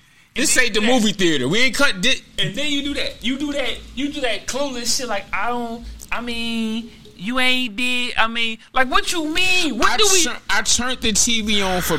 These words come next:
Speaker 2: background noise, so it don't be dead silent in here.
Speaker 1: What do we just talk about, man? Please. What do we just talk about?
Speaker 2: But she said we nervous if they come over here to fuck. If you come over here like that, it's a go,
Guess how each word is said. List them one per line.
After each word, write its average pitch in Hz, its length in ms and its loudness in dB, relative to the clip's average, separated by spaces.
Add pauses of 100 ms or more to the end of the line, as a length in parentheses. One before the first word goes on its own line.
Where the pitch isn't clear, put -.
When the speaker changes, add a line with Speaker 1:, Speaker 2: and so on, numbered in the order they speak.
Speaker 2:
background 143 580 0
noise, 107 400 0 (100)
so 151 200 2
it 160 40 2
don't 160 120 2
be 151 120 4
dead 151 260 2
silent 143 340 -2
in 117 80 -2
here. 95 160 -6 (400)
Speaker 1:
What 196 240 -2
do 214 80 -8
we 196 140 -6
just 160 260 -6
talk 147 220 -4
about, 131 300 -6
man? 123 340 -10
Please. 127 640 -8 (100)
What 190 160 -8
do 220 100 -10
we 220 160 -8
just 208 280 -12
talk - 240 -12
about? 151 220 -8 (300)
Speaker 2:
But 180 140 4
she 311 160 4
said 233 320 2
we 214 260 2
nervous 208 400 2
if 180 80 -2
they 185 140 0
come 185 160 0
over 170 160 0
here 170 100 2
to 147 100 0
fuck. 139 280 -2 (100)
If 139 160 0
you 247 120 0
come 277 220 0
over 254 220 2
here 254 100 4
like 226 260 0
that, 240 200 0 (840)
it's 226 160 0
a 254 60 2
go, 349 380 2